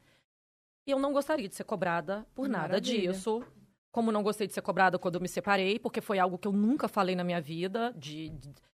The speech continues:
Speaker 1: de casamento, não sei o quê. Nunca foi meu foco. E aí, mas enfim, eu tô super feliz, animada, alegre.
Speaker 2: Renovada.
Speaker 1: Tô renovada, feliz, vida que segue.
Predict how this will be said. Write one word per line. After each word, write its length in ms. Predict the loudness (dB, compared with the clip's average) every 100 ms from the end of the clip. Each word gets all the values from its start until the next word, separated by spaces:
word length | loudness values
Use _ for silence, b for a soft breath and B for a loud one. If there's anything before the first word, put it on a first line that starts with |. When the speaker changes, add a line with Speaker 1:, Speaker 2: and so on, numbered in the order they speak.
| _ _ -10
Speaker 1:
de 60 |
casamento, 680 | -4 -2 -2 2 2 2 0
não 100 | -6
sei 160 | -4 -4
o 60 |
quê. 100 | -4
Nunca 160 | -8 -6
foi 140 | -4
meu 80 | -2
foco. 480 | -2 -4 -6 -10 -20 _ _ _ _ _ _ _ _ _
E 200 | -4 4
aí, 840 | 6 8 6 4 -2 -2 0 -2 -2 -8 -12 0
mas 180 | 2
enfim, 200 | 2 4
eu 80 | 4
tô 100 | 4
super 260 | 0 0 0
feliz, 520 | 4 4 6 6 6
animada, 720 | 6 4 6 10 10 8 6
alegre. 1120 | 0 2 4 6 8 6 4 0 0 0 -2 -8 _
Speaker 2:
Renovada. 840 | -8 -6 0 4 4 4 0 -2 -4
Speaker 1:
Tô 100 | -4
renovada, 760 | 0 4 2 6 10 12 12 8
feliz, 380 | 0 -2 -2 0
vida 240 | 0 2
que 100 | 0
segue. 480 | 0 2 2 0 -6